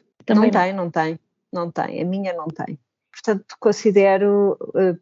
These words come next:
Speaker 2: um total bingo da, da fotografia profissional. <laughs> Tudo.
Speaker 1: Voltando
Speaker 2: Olha, que mais é?
Speaker 1: à, à,
Speaker 2: Ah.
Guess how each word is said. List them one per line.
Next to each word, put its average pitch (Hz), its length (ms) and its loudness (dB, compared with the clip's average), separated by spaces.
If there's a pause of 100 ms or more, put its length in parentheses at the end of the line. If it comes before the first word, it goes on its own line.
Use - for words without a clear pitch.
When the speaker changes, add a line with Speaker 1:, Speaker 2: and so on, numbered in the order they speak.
(320)
Speaker 2:
um 185 220 -4
total 185 500 2
bingo 185 480 0 (280)
da, 170 400 2
da 180 180 -2
fotografia 180 500 -2
profissional. 185 680 0 (1400)
<laughs> - 580 -2 (920)
Tudo. 247 280 4 (480)
Speaker 1:
Voltando 254 420 4
Speaker 2:
Olha, - 40 2
que 330 100 -2
mais 440 240 4
é? - 20 0
Speaker 1:
à, 262 200 4 (100)
à, 233 280 -2
Speaker 2:
Ah. 220 320 -4